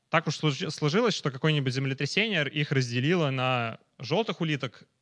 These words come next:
э, ой, не на жёлтых улиток, конечно, а на одну порцию улиток и на вторую порцию улиток. И одни стали жёлтыми, а вторые стали красненькими, потому что они так приспосабливались, или т-, их там эволюция так приспосабливала вот в тех условиях. Например, о,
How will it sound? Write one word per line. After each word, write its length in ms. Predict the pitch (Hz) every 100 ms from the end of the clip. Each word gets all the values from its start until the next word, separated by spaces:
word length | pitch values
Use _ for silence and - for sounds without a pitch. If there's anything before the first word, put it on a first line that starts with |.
| -
э, 80 |
ой, 180 | 139 147
не 100 | 120
на 120 | 127
жёлтых 320 | 131 254 220 170
улиток, 320 | 156 117 110
конечно, 480 | 120 117 - 104 95 - -
а 100 | -
на 120 | 131 135
одну 240 | 135 226
порцию 480 | - - 156 - 139
улиток 300 | 123 117 113
и 40 |
на 60 | 131
вторую 300 | - 190 160
порцию 380 | 143 127 - 117
улиток. 380 | 110 104 - _ _ _ - -
И 120 | - 143 -
одни 220 | 135 175
стали 300 | - 156 135
жёлтыми, 500 | 120 233 294 190 131
а 100 | 131
вторые 280 | - 120 220
стали 380 | - 170 202 - _
красненькими, 720 | - 165 135 127 107 113 104 - _ _ - - - - -
потому 280 | - 117 127
что 200 | 185 -
они 180 | 127 151
так 240 | 175 139
приспосабливались, 920 | - 123 123 - 226 214 165 139 123
или 140 | 123 117
т-, 100 | -
их 200 | 139 131
там 260 | 120 117 107
эволюция 440 | 120 120 165 -
так 200 | 127 127
приспосабливала 760 | - 110 - - 175 196 151 131
вот 140 | 120
в 80 | -
тех 220 | - 160
условиях. 480 | 139 - 139 107 -
Например, 420 | 110 127 123 120 - - -
о, 400 | 127 139 135